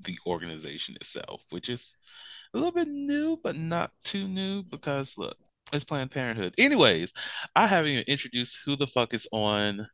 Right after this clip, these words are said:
this episode with me. I have Luke is returning, everyone.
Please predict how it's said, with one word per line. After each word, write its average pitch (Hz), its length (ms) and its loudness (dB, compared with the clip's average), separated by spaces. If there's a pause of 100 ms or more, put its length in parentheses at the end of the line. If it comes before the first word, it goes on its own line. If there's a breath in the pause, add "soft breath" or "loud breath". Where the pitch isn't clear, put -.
(400 soft breath)
this 107 440 4
episode 104 600 2
with 139 200 4 (120)
me. 92 400 -2
I 127 140 6
have 113 320 4
Luke 113 340 -2
is 160 140 -2
returning, 110 640 0
everyone. 101 640 -2